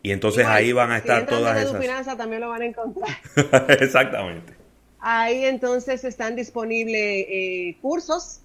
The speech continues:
Speaker 2: cursos, eh, muy prácticos para que la gente pueda emprender, aprender a realmente a, a formarse.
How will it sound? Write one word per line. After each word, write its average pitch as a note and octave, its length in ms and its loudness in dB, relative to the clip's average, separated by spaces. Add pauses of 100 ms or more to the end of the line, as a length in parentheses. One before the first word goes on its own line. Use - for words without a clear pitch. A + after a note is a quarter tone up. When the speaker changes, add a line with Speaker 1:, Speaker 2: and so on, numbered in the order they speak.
Speaker 2:
cursos, G#3+ 640 -4
eh, F#3 280 -6
muy A3 880 -4
prácticos B3 600 -6
para G3+ 160 -12
que F3+ 60 -14
la F3 40 -14
gente F#3 200 -14
pueda G3+ 260 -8
emprender, F#3+ 680 -8
aprender G3 460 -8
a G3 140 -6
realmente F#3+ 360 -12
a, F#3 240 -8
a F3+ 60 -20
formarse. A3+ 680 -12